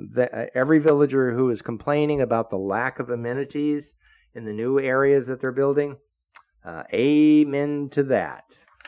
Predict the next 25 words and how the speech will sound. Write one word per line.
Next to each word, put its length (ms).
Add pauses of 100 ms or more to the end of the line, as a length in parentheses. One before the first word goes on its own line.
(300)
And 160
so 540
feel 180
free 280
to 140
chime 480
in, 360
comment 760
on 400
this 280
particular 840
segment, 680 (260)
which 200
is 200
going 300
to 60
be 220
co-, 340
uh, 140
part 340
of 180 (360)
season 480
three, 540
episode 560
twenty-seven, 1040